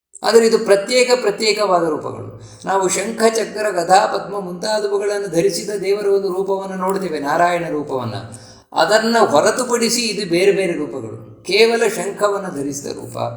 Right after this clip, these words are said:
ಕೇವಲ ಚಕ್ರವನ್ನು ಧರಿಸಿದ ರೂಪ, ಕೇವಲ ಶಾರ್ಂಗ ಧನುಸ್ಸನ್ನು ಧರಿಸಿದಂತಹ ರೂಪ, ಗದೆಯನ್ನು ಧರಿಸಿದ ರೂಪ, ಖಡ್ಗವನ್ನು ಧರಿಸಿದ ರೂಪ, ಹೀಗೆ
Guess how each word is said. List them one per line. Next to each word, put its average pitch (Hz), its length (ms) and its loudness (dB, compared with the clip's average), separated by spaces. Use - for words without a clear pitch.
ಕೇವಲ 233 340 6
ಚಕ್ರವನ್ನು 196 600 0
ಧರಿಸಿದ 147 320 -6
ರೂಪ, 123 320 -10
ಕೇವಲ 226 540 4
ಶಾರ್ಂಗ 208 500 4
ಧನುಸ್ಸನ್ನು 220 600 -2
ಧರಿಸಿದಂತಹ 160 680 -4
ರೂಪ, 131 260 -4
ಗದೆಯನ್ನು 226 720 4
ಧರಿಸಿದ 160 300 2
ರೂಪ, 131 320 -6
ಖಡ್ಗವನ್ನು 220 600 2
ಧರಿಸಿದ 151 340 -6
ರೂಪ, 131 320 -6
ಹೀಗೆ 196 680 -4